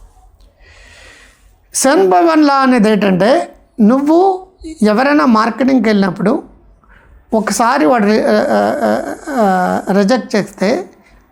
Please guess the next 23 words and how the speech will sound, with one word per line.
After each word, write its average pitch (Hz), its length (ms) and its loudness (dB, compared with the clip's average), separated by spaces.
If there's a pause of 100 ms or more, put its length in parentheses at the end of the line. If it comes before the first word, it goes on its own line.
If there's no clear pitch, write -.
(100)
రిజెక్షన్ 196 680 2
no 285 300 2
చెప్పనుంటే 220 640 0 (340)
నెక్స్ట్ 208 400 0
అనుకో, 196 380 0
no 226 260 0
చెప్పనుంటే 220 500 0
నెక్స్ట్ 190 360 -2
అనుకో. 175 400 -4 (480)
ఏడు 269 380 4
సార్లు 277 380 2
కానీ 277 360 2
నువ్వు 254 180 4
ఫెయిల్ 226 320 0
అయిపోతే 226 540 0 (100)
ఎనిమిదోసారి 269 840 2
కంపల్సరిగా 220 920 0
నీకు 196 460 0 (420)
ఎవరో 214 300 2
ఒకరు 240 380 0
మార్కెటింగ్లో 202 760 0
కస్టమర్ 180 480 -4
అవుతాడు. 170 520 -4